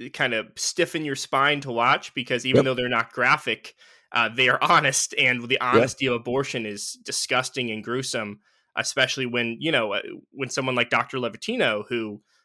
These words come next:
Speaker 1: uh, performed thousands of abortions, and, you know, he, he's a medical clinician, and he's just talking about what it is, you know, w-, with some of these abortions, you know, you're, you're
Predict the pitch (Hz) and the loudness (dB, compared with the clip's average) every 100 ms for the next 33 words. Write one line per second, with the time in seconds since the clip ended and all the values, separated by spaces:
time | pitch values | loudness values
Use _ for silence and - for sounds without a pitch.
0 | _ 110 110 117 135 123 123 120 127 123 | _ -4 -4 -6 -4 -2 2 2 0 -4
1 | 117 113 139 143 127 117 107 117 113 190 | -6 -2 -2 -2 -4 -4 -4 -6 0 2
2 | 165 120 123 127 123 123 131 135 127 127 | 2 0 -2 -4 0 0 0 -4 -8 -4
3 | 120 202 117 98 - _ _ 127 123 120 | -2 -2 -4 -8 -14 _ _ -4 -4 -4
4 | 127 - 139 135 - 127 113 113 120 127 | -6 -4 0 0 0 -2 0 0 0 0
5 | 117 156 170 131 120 110 107 117 - 127 | 2 2 2 -2 -2 -4 -6 -8 -6 -6
6 | 120 120 110 117 156 147 123 117 113 113 | -4 -6 -6 -6 -6 -6 -8 -6 -6 -6
7 | 117 - 117 | -10 -8 -10